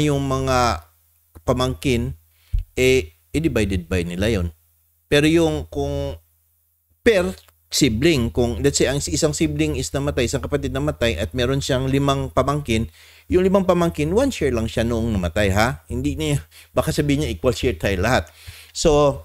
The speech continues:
ang sharing system will be that yung mga, uh, kapatid is that tagwa one share sila doon sa estate ng kanilang, uh, namatay na kapatid, alright?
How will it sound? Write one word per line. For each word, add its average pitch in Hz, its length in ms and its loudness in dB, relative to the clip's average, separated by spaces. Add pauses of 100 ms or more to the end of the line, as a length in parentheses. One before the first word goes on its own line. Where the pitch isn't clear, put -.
(160)
ang 151 120 -2
sharing 175 360 2
system 139 480 -2
will 131 160 -2
be 127 240 -2
that - 240 -4
yung 107 160 -2
mga, 107 480 -4 (640)
uh, 95 1040 0
kapatid - 560 -2 (640)
is - 240 -6
that 95 320 -2
tagwa 95 320 0
one 95 160 0
share 85 240 -4
sila 80 320 -6
doon 73 320 -8 (320)
sa - 160 -10
estate 104 560 -4
ng 92 160 -2
kanilang, 90 560 -2 (640)
uh, 92 80 -6
namatay 95 480 -2
na 85 80 -4
kapatid, - 560 -10
alright? - 400 -8